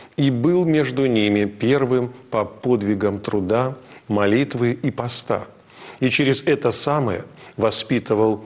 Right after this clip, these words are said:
многих благочестивых иноков. Но строгий по отношению к себе – Преподобный Мефодий был нетребователен и милостив к братьям, нисходя к их немощам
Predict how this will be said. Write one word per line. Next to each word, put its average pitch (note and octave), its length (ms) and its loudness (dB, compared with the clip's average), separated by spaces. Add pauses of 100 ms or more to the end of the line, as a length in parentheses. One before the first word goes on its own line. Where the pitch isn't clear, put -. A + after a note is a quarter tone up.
(100)
многих C3 540 2
благочестивых G#2 1000 0
иноков. G2+ 560 -4 (720)
Но B2+ 220 2
строгий C#3+ 540 2
по C3 200 0
отношению B2 680 2
к A2 60 -6
себе – B2+ 480 0 (400)
Преподобный C#3+ 640 2
Мефодий C#3+ 640 2 (240)
был D#3 340 2
нетребователен C3+ 1200 2 (240)
и D3+ 220 2
милостив C3+ 760 2
к A2 60 -2
братьям, A2+ 560 -2 (720)
нисходя B2+ 720 0
к D3 140 -4
их A#2 160 0
немощам A#2+ 640 0